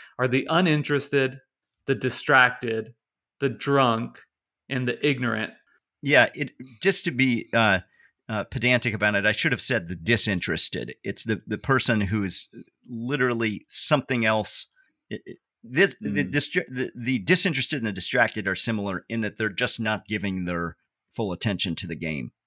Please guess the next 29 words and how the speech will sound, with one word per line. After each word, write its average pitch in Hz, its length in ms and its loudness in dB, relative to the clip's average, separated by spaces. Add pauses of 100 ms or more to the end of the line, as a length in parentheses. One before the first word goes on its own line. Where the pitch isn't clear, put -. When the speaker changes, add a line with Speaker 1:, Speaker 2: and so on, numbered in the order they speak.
(180)
Speaker 2:
for 101 120 -8
one 78 240 -4
reason 71 340 -8
or 65 80 -10
another. 69 360 -12 (420)
And 113 100 0
I 110 80 2
think 123 240 0
in 110 120 0
those 151 220 2
two 127 140 0
categories, 98 640 2
you 107 220 -4
almost, 110 640 -2
if 110 160 -2
it's 104 160 -6
extreme, 120 560 -2
you 98 120 0
wanna 107 200 0
stop 104 320 0
the 95 140 -2
action 92 340 0
and 78 240 -8
let 92 260 -4
them 90 220 -6
choose 98 320 -10
not 87 280 -6
to 90 60 -10
play. 67 480 -10